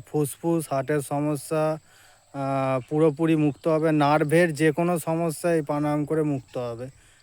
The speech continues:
ঠিক আছে? আর এর আগে কপালভাতি অবশ্যই লাগাতে হবে। আর আপনার, আহ, পেটের, পেটের যে কোনো সমস্যা এই প্রাণায়াম করতে করতে আস্তে আস্তে ধীরে ধীরে চলে যাবে।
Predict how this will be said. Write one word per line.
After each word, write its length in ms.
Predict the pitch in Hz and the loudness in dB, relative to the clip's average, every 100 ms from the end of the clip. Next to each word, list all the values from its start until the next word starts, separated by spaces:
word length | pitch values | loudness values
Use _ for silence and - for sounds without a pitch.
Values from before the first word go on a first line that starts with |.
| _ - | _ -4
ঠিক 220 | 143 156 | -2 2
আছে? 340 | 170 127 113 110 _ _ _ - | 0 -2 -12 -14 _ _ _ -8
আর 160 | 127 139 | -2 2
এর 160 | 147 | 4
আগে 260 | 143 147 151 | 4 4 4
কপালভাতি 720 | 151 139 151 147 147 156 151 | 2 4 4 4 2 0 0
অবশ্যই 440 | 147 139 131 - 147 | 2 0 -4 -4 -2
লাগাতে 500 | 139 131 131 147 135 | 0 -2 -2 -4 -4
হবে। 360 | 120 120 170 - _ _ _ _ - | -4 -4 -6 -10 _ _ _ _ -10
আর 280 | 117 120 123 | -4 -2 -4
আপনার, 720 | - 143 143 160 160 160 160 | -2 -2 2 2 4 4 2
আহ, 680 | 143 - - 143 143 143 139 - | -2 -12 -6 -4 0 0 -2 2
পেটের, 400 | 147 147 170 156 117 - - - | 6 6 6 2 0 -16 -12 2
পেটের 400 | 151 143 170 147 | 2 4 0 2
যে 140 | 156 | 0
কোনো 220 | 156 160 | 2 -2
সমস্যা 560 | 147 143 147 139 - 151 | -2 -2 -2 -2 -2 0
এই 140 | 151 | 0
প্রাণায়াম 400 | 139 143 143 143 | -2 -4 -2 -4
করতে 300 | 139 135 - | -4 -8 -8
করতে 300 | 131 135 - | -8 -8 -6
আস্তে 280 | 135 120 139 | -6 -6 -12
আস্তে 220 | 127 139 | -10 -10
ধীরে 200 | 131 127 | -6 -6
ধীরে 220 | 127 135 | -4 -4
চলে 260 | 131 131 139 | -4 -6 -4
যাবে। 220 | 143 147 | -4 -6